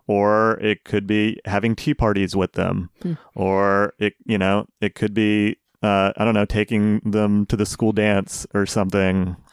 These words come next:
Speaker 1: Or, you know, dropping
Speaker 2: Yeah.
Speaker 1: them off
Speaker 2: Yeah.
Speaker 1: as they're parental figure, whatever, that feels a lot more healthy to me.
Speaker 2: With consenting adults.
Speaker 1: With consenting
Speaker 2: Yes.
Speaker 1: adults, yeah. And that's,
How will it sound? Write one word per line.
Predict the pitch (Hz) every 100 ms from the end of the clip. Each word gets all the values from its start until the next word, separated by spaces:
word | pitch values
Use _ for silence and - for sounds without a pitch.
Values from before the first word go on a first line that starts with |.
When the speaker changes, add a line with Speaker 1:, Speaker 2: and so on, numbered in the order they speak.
| -
Speaker 1:
Or, | 147 143
you | 139
know, | 127
dropping | 107 113 113
Speaker 2:
Yeah. | 127
Speaker 1:
them | 113
off | 110 101 101 - _ -
Speaker 2:
Yeah. | 170 143
Speaker 1:
as | 110 104 87
they're | 117 104 98 104 - _ _ _ _ _ - -
parental | 110 107 110 113
figure, | 98 104 95 98 95 92 _
whatever, | - 101 98 92 -
that | - 104 92 135 196 -
feels | 185 170 151 143
a |
lot | 117 117 104
more | 104 101 95
healthy | 98 92 - - 90 - _ - -
to | -
me. | 92 92 107 92 -
Speaker 2:
With | 196 -
consenting | - 175 170 156 143
adults. | 139 127 - -
Speaker 1:
With | 127 127
consenting | - 120 - 110 107
Speaker 2:
Yes. | 95
Speaker 1:
adults, | 95 95 -
yeah. | - - -
And | 175
that's, | 180 202